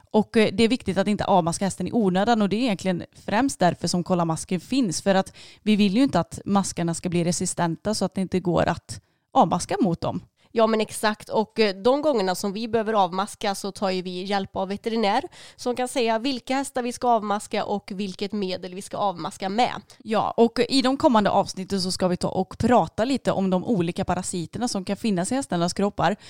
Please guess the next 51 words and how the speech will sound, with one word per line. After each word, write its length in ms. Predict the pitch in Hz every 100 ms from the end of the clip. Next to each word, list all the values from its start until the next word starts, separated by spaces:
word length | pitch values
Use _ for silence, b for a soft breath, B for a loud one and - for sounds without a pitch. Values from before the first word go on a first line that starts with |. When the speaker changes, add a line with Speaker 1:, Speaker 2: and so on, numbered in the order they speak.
| B B
Speaker 1:
Och 160 | -
det 60 | 208
här 140 | 247
tycker 260 | 262 262 233
jag 180 | 165 156
ska 160 | -
bli 120 | 156 -
väldigt 600 | - 226 202 151 160 -
spännande, 500 | - 180 165 170 220
för 120 | 208
att 220 | 196 - b b b b 196
det 100 | 240
är 60 |
kanske 260 | 240 285 320
inte 100 | 233
alltid 260 | 214 196 175
som 140 | 190
man 280 | 185 185 175
riktigt 340 | 202 - 185
vet 360 | 175 202 370 -
så 100 | 202
mycket 500 | 190 - 165 165 -
om 320 | 220 269 339
de 120 | 330
här 160 | 285 160
olika 320 | 185 160 -
parasiterna, 520 | 180 175 180 165 -
utan 200 | 180 190
man 160 | 190 226
bara 220 | 247 170
hör 280 | 185 202 247
att, 160 | 214 208
ja, 160 | 240
men 160 | 202 208
hästen 300 | 180 - 190
har 160 | 170 -
den 160 | 175
lilla 220 | 180 170
blodmasken 640 | 170 180 175 - - 180 170
eller 300 | 165 160 160 B B B B
liknande. 540 | 214 190 180 165 135 B B
Så 320 | - 220 214 -
vi 180 | 208 208
ska 200 | - 220
grotta 460 | 226 247 - 262
ner 240 | 254 208 220
oss 140 | 254
lite 240 | 262 240 208
i 140 | 175
de 140 | 208
här 260 | 220 165